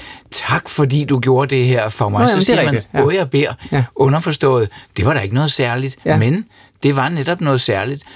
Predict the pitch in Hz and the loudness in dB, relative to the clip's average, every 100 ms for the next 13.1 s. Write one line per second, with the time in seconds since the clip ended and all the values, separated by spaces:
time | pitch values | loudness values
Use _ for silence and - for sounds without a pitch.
0 | - - 143 123 143 131 131 120 - 160 | -20 -4 -2 2 4 4 0 -4 0 2
1 | 156 160 165 170 180 - 147 151 143 147 | 4 2 2 0 0 0 -2 0 -2 0
2 | 127 127 127 165 175 - 165 143 131 117 | 2 4 4 2 0 -2 0 0 0 0
3 | - 120 104 104 139 123 120 147 - 131 | 0 0 0 0 -2 0 0 2 2 0
4 | 120 110 120 123 143 117 101 - 123 123 | -6 -2 0 2 0 -2 -4 0 2 0
5 | - - - - - 120 110 110 104 92 | -4 -16 -18 -4 0 2 2 2 0 -2
6 | 113 120 123 104 110 139 - 139 120 147 | -2 -2 -2 -4 -4 -4 -2 0 2 2
7 | 156 190 - - - - - 135 - 151 | 2 -2 -2 -18 -20 -14 -6 -4 -2 -2
8 | 147 139 139 135 135 135 151 131 110 - | 2 2 2 2 0 0 -2 -2 -4 -4
9 | 113 - - 92 - 87 82 95 147 185 | -8 -8 -4 -4 -2 -4 -2 -2 -2 -6
10 | - 143 139 143 143 139 - 127 120 - | -4 -2 -2 -2 0 0 0 -2 -4 -12
11 | - - _ - 147 165 120 120 123 117 | -18 -20 _ 0 2 2 0 -4 -6 -2
12 | 135 135 123 - 123 127 165 143 123 113 | 0 2 0 2 0 0 -2 -2 0 -2
13 | - | -2